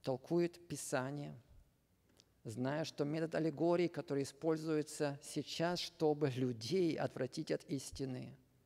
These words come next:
очень успешен. Идите к тексту, идите к контексту, спрашивайте, что автор имел в виду,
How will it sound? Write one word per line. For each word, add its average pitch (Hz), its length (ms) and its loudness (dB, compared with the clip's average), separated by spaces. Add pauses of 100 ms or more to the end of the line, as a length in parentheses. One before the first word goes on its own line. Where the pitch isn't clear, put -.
(140)
очень 156 440 -2
успешен. 139 680 -8 (1400)
Идите 135 340 -2
к - 80 -6
тексту, - 480 -4 (460)
идите 117 340 -4
к - 40 -8
контексту, 127 760 -6 (340)
спрашивайте, 143 800 -2
что - 260 -4
автор 147 320 -6
имел 147 220 -6
в 143 80 -6
виду, 147 340 -8